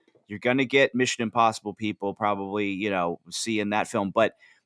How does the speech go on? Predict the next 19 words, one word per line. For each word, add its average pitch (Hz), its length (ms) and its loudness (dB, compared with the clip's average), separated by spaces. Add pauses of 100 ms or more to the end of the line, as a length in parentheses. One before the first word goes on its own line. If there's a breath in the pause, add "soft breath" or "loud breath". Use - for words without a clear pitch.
(100)
there's 127 240 4
really 170 280 4
not 151 300 4
much 123 500 4
big 120 280 4
coming 117 320 2
after 107 340 0
that, 113 440 4
and 107 160 -6
Sound 139 260 2
of 160 100 0
Freedom 170 320 2
could - 160 -8
just - 400 -4
keep 127 340 -2
on 123 380 4
gobbling 120 500 4
up 123 200 2
these 123 480 -2